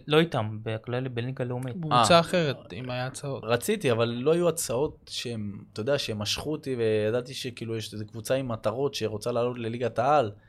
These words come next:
Speaker 3: גם מבחינה מקצועית וגם מבחינה כלכלית, אז,
Speaker 1: ועכשיו,
Speaker 3: אה,
Speaker 1: אה, נגיד,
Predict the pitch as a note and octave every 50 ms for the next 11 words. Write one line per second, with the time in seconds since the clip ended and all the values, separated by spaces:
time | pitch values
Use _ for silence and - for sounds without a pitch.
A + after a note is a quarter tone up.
0 | _ _ _ - - _ _ - A2 A#2 B2 B2 C3 B2+ - - C3+ C3 C3 C3
1 | B2+ B2 B2 A#2 A#2+ - B2 B2+ B2 A#2 A2+ B2 A#2 A#2 A2+ - - B2 B2 A#2+
2 | A#2+ A2+ A2+ - A2+ C3 D#3 D3 - A2 G#2 A2+ A#2+ A2 A2 C3+ C3 B2+ G2 C3+
3 | C3 C3 B2+ B2 B2 B2 B2 B2+